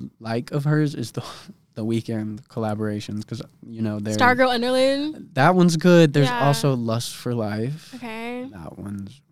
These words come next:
Speaker 1: really good. There's,
Speaker 2: I've heard
Speaker 1: um,
Speaker 2: that song.
Speaker 1: Prisoner,
Speaker 2: Mm-hmm.
Speaker 1: I think, on Beauty Behind the Madness. That one's incredible, too.
Speaker 2: Okay.
Speaker 1: Yeah.
Speaker 2: I don't think I can think of a third person. Just 'cause, like,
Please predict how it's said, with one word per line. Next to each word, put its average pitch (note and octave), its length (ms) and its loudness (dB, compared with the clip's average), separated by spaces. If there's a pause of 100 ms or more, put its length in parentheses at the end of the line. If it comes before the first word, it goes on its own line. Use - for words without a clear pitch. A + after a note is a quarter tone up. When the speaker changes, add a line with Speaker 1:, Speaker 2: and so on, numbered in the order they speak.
(140)
Speaker 1:
really G#2 280 -8
good. F#2+ 200 -12
There's, A#2+ 160 -6 (140)
Speaker 2:
I've B3+ 80 -6
heard C3 60 0
Speaker 1:
um, A#2+ 160 2
Speaker 2:
that - 60 -8
song. A2+ 60 -12
Speaker 1:
Prisoner, C#3+ 640 4
Speaker 2:
Mm-hmm. - 120 -10
Speaker 1:
I B2 100 -2
think, - 560 -6 (720)
on G#2 560 -6 (100)
Beauty A2 260 -12
Behind G#2+ 320 -8
the G2+ 60 -8
Madness. G2+ 580 -10
That A2 120 -10
one's G2+ 160 -10
incredible, - 600 -16
too. - 160 -20 (360)
Speaker 2:
Okay. B3 280 -18 (1120)
Speaker 1:
Yeah. - 540 -14 (1000)
Speaker 2:
I A#3+ 60 -12
don't B3 160 -12
think B3+ 140 -14
I A#3+ 60 -12
can A#3+ 160 -14
think A3+ 140 -16
of A3 80 -14
a A3+ 60 -14
third G#3+ 220 -16
person. A#3 340 -18 (840)
Just - 180 -12
'cause, C4 140 -8
like, A#3+ 340 -10